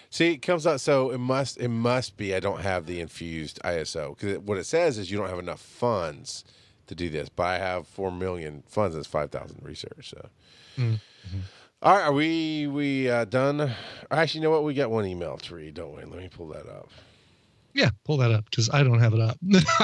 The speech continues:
Speaker 1: I, I didn't even put it in the notes. We didn't even do notes for today. Uh, we have an
Speaker 2: No,
Speaker 1: email and an
Speaker 2: no.
Speaker 1: audio. So this is from C K seven.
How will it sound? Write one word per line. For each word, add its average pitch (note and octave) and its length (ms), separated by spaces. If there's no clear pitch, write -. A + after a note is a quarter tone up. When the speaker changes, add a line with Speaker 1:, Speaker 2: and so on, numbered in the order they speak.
Speaker 1:
I, - 160
I E3 40
didn't C#3 200
even B2+ 140
put G#2+ 140
it G#2 40
in F2+ 60
the F2 100
notes. F#2 260
We C3+ 120
didn't E3 180
even F#2+ 80
do A#2 140
notes E2 260
for E2+ 100
today. D2 380
Uh, F2 140
we F#2 80
have F2+ 140
an C3+ 60
Speaker 2:
No, C#3 160
Speaker 1:
email G#2 200
and F#2 100
an F2 60
Speaker 2:
no. F2 80
Speaker 1:
audio. D#2+ 240
So B2+ 240
this D3+ 420
is C#3 480
from G2+ 1000
C - 280
K A2 200
seven. A#2+ 400